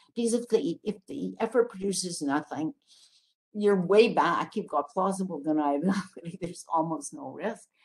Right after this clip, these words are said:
There were a group of those people, but we sanctioned all of them. They were all oligarchs. We sanctioned all of them right at the beginning of this.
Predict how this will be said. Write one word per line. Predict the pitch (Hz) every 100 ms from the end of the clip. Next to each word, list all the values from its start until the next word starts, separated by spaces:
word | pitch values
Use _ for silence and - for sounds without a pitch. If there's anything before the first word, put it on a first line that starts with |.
| _ _
There | 220 320
were | 294
a | 208
group | - 180 247 294 208
of | 147
those | 147 131 139 -
people, | 110 123 131 151 - _ _ -
but | 165 -
we | 233
sanctioned | 214 175 196 190 - 160 135
all | 123 127 113
of | 117
them. | - _ _ _ _ -
They | 165
were | 156 160
all | 156
oligarchs. | 147 139 131 120 110 - - - _ _ _
We | 143 139
sanctioned | 123 - 113 135 - -
all | 80 85 -
of | 117
them | -
right | 127 127
at | 127
the | -
beginning | 123 123 117 131 139
of | 123
this. | - 120 127 -